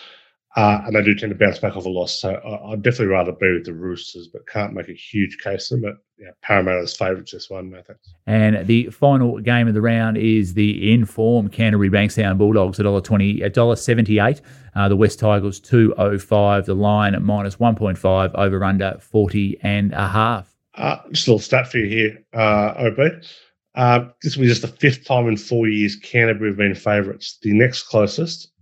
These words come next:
Speaker 1: uh, the New Zealand Warriors, they've been favourite in twenty-three games out of the last four seasons. So,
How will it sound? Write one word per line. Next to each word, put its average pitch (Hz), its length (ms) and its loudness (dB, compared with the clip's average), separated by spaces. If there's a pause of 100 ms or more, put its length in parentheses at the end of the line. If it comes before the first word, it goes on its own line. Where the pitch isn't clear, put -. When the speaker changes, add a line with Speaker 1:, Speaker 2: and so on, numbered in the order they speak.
(220)
Speaker 1:
uh, 104 160 0
the 101 80 2
New 104 160 2
Zealand 98 280 -2
Warriors, 92 380 -2
they've 92 160 -8
been 92 160 -4
favourite 98 500 -2
in 98 200 -10
twenty-three 101 560 -4
games 90 320 -4
out 87 120 -8
of 85 80 -18
the 87 80 -14
last 87 260 -12
four 87 160 -12
seasons. 85 480 -14
So, 90 180 -8